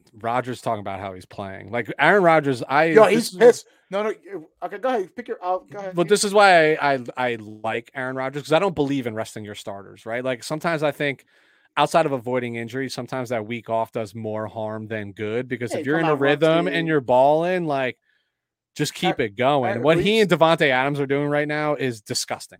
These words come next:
Speaker 1: Like,
Speaker 2: Yeah.
Speaker 1: it's disgusting.
Speaker 2: It's like long handoffs. <laughs>
Speaker 1: Yeah, it's unbelievable. Um,
Speaker 2: So who,
Speaker 1: I'm
Speaker 2: who
Speaker 1: taking, I'm taking Green Bay as well.
Speaker 2: Yeah,
Speaker 1: Chicago?
Speaker 2: let me, let, hold on, let me tell you
Speaker 1: Okay.
Speaker 2: why it is Green Bay. Because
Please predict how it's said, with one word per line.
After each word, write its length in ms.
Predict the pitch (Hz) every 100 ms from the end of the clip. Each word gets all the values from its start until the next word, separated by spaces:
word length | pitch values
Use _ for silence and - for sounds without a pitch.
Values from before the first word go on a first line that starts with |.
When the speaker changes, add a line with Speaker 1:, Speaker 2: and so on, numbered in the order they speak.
| _
Speaker 1:
Like, 160 | 135 131
Speaker 2:
Yeah. 160 | 160 156
Speaker 1:
it's 220 | 147 -
disgusting. 680 | - 147 - 120 98 - 104
Speaker 2:
It's 120 | -
like 120 | 208
long 360 | 175 185 190 160
handoffs. 540 | 165 165 123 - - -
<laughs> 120 | 208
Speaker 1:
Yeah, 340 | 139 113 95 131
it's 140 | 120
unbelievable. 1160 | - 165 160 143 131 117 117 104 98 98 101 110
Um, 120 | 120 117
Speaker 2:
So 180 | 165
who, 60 | 160
Speaker 1:
I'm 60 | 180
Speaker 2:
who 60 | 165
Speaker 1:
taking, 300 | 160 143 139 -
I'm 120 | 139
taking 260 | 160 139
Green 200 | 123 127
Bay 160 | 117 110
as 100 | 101
well. 240 | 104 104 - _ _ -
Speaker 2:
Yeah, 100 | 170
Speaker 1:
Chicago? 280 | 151 156 170
Speaker 2:
let 100 | 190
me, 120 | 214
let, 140 | 208
hold 120 | 190 190
on, 60 |
let 100 | 180
me 60 | 185
tell 140 | 190
you 80 | 180
Speaker 1:
Okay. 60 | 160
Speaker 2:
why 140 | 151
it 200 | 143 139 147
is 140 | 147
Green 240 | 143 135
Bay. 300 | 127 123 117 113 _ _ _ _ _ _ _ _
Because 560 | - 160 143 - -